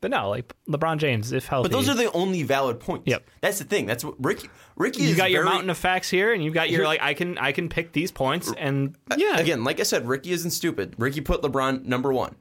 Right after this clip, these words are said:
Speaker 1: Yep.
Speaker 2: like he should have.
Speaker 1: Yep.
Speaker 2: But Ricky is also very good at creating arguments.
Speaker 1: He is.
Speaker 2: And he would have picked those
Speaker 1: Miss
Speaker 2: three
Speaker 1: you,
Speaker 2: things
Speaker 1: Ricky.
Speaker 2: that people are, are, are tough at, are, are doing. Like, if I was creating an argument, that's exactly what I'd do.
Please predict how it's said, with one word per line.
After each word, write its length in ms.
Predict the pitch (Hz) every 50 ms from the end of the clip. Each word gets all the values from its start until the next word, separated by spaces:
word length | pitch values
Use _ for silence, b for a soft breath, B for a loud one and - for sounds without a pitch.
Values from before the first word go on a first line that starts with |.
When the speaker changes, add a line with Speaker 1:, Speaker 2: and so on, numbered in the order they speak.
| _ -
Speaker 1:
Yep. 160 | 131 113 110
Speaker 2:
like 120 | 120 120
he 60 | 123 139
should 220 | - 151 135 92
have. 120 | 65 69 - - -
Speaker 1:
Yep. 180 | 151 135 - - - _ _
Speaker 2:
But 160 | - 156 156
Ricky 340 | 143 135 147 160 151 180 196
is 120 | 208 185
also 280 | 160 147 151 151 156 135
very 380 | 117 95 98 117 117 127 131 127
good 240 | 120 127 123 117
at 120 | 110 101 -
creating 760 | - - 113 107 107 - 90 101 107 107 110 117 117 117 - _ _ _ _ -
arguments. 640 | 92 120 131 - 92 73 - - - - - - -
Speaker 1:
He 140 | 113 110 98
is. 280 | 101 117 113 98 95
Speaker 2:
And 140 | 113 113 113
he 160 | 110 107 113
would 160 | 123 131 147 160
have 120 | 160 -
picked 340 | - 147 127 127 - - 76
those 240 | 98 107 113 123 -
Speaker 1:
Miss 200 | 135 135 131 185
Speaker 2:
three 80 | - 120
Speaker 1:
you, 60 | 117
Speaker 2:
things 160 | 107 110 127
Speaker 1:
Ricky. 120 | 117 110 - _
Speaker 2:
that 140 | - 131 131
people 240 | 156 143 139 139 131
are, 160 | 127 123 120 -
are, 200 | 120 120 117 - - -
are 80 | 123 120
tough 360 | 120 - - - 104 - -
at, 180 | 135 - -
are, 160 | - 85 - -
are 60 | - 131
doing. 320 | 120 - 190 185 110 78
Like, 200 | 87 104 110 -
if 120 | - 113 -
I 140 | - 117 156
was 140 | 180 180
creating 260 | - - 175 151 139 117
an 60 | 104
argument, 280 | 107 107 123 120 -
that's 160 | - 113 - 117
exactly 440 | 110 104 101 120 110 - - 135 113
what 120 | 117 117
I'd 140 | 123 139 135
do. 160 | 95 60 -